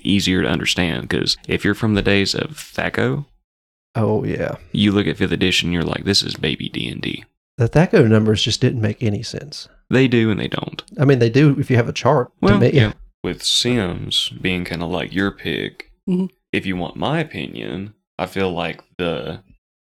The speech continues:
Speaker 1: your version, Raimi, to be compared to that would be Civilization.
Speaker 2: Oh, yes. We played that.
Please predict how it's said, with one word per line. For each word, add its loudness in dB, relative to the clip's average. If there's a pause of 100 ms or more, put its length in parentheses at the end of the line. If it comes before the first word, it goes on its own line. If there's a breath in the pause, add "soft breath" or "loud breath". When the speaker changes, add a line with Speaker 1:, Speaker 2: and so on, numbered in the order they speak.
(120)
Speaker 1:
your 2
version, -8
Raimi, -6 (600)
to -6
be -2
compared -6
to -6
that -6
would -10
be -6
Civilization. -4 (500)
Speaker 2:
Oh, 8
yes. 0 (300)
We 6
played 2
that. 4